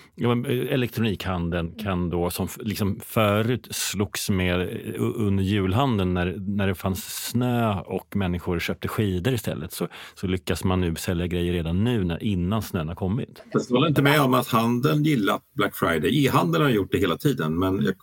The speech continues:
Speaker 2: tycker att de senaste två åren innan det här så har, eh, kedjorna nästan liksom, det har varit en, en s-, sämre erbjudanden. Man har sett på,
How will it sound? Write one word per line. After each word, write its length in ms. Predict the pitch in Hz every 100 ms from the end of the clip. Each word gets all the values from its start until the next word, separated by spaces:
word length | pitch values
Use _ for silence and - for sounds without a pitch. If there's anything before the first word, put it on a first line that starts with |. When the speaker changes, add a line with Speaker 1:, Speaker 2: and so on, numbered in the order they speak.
| _
Speaker 2:
tycker 260 | - 135 113
att 180 | 110 -
de 140 | 107
senaste 460 | - 104 98 - 98
två 220 | - 175
åren 480 | 156 101 101 98 107
innan 500 | 139 123 110 95 92
det 100 | 92
här 320 | 113 160 98
så 220 | 98 - 98
har, 300 | 98 98 92 _ - - _ _ -
eh, 440 | 90 90 85 87 87
kedjorna 680 | - - 127 87 101 151 147 _ _ _
nästan 840 | - 139 127 - - 139 139 131
liksom, 360 | 113 - 101 98
det 60 |
har 80 | 107
varit 360 | 107 - _ -
en, 380 | 117 101 104 107
en 280 | - 101 98
s-, 440 | 95 - - - - _ _ _ _ - - - -
sämre 280 | 151 151
erbjudanden. 920 | 156 127 113 107 113 113 131 135 123
Man 160 | 117 110
har 80 | 107
sett 500 | - 143 139 - -
på, 400 | 117 104 101